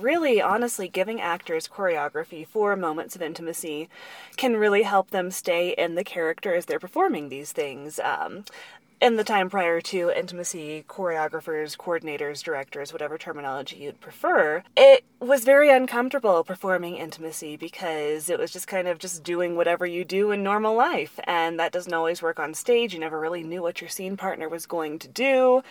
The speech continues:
So having this planned out, okay, I know this is happening. I know my scene partner is doing this. They're not gonna surprise me with anything. They're not gonna throw anything that I'm going to, that's gonna take me out of the moment, take me out of the character. It's very, very helpful for the actors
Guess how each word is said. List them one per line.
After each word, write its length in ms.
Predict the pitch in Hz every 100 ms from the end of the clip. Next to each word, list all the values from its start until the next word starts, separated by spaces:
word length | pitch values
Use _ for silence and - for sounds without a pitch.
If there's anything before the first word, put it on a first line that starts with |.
| - -
So 200 | - 233
having 360 | 240 285 277 247
this 200 | 220 -
planned 420 | - 190 185 180
out, 260 | 160 165
okay, 280 | 180 185 151
I 100 | 131
know 220 | 151 165
this 220 | 180 185 -
is 40 |
happening. 540 | 180 160 - 160 156
I 160 | 156 151
know 160 | 147 143
my 100 | 143
scene 220 | - 180
partner 240 | 175 110
is 80 | 160
doing 240 | 160 147
this. 240 | 156 240 -
They're 100 | 156
not 160 | 147
gonna 160 | 127 113
surprise 480 | - - 262 277 254
me 120 | 247
with 100 | 233
anything. 400 | 214 214 214 202
They're 100 | 160
not 140 | 160
gonna 200 | 151 156
throw 280 | 165 185 180
anything 500 | 175 175 175 165 170 -
that 560 | 196 190 180 170 165 - -
I'm 360 | 175 165 170
going 340 | 170 175 165 170
to, 720 | - 170 156 151 147 151 - -
that's 120 | - 202
gonna 120 | 185
take 220 | 196 196
me 80 | 175
out 80 | 151
of 60 |
the 80 | 165
moment, 360 | 196 202 196 196
take 140 | 160
me 100 | 147
out 60 | 139
of 80 |
the 40 | -
character. 800 | - 196 185 - 180 165 156 160 -
It's 460 | 233 220 - - - _ -
very, 420 | 208 226 233 226
very 300 | 196 160 156
helpful 320 | 165 143 175
for 120 | 170
the 140 | 170 160
actors 680 | 151 151 - 139 127 147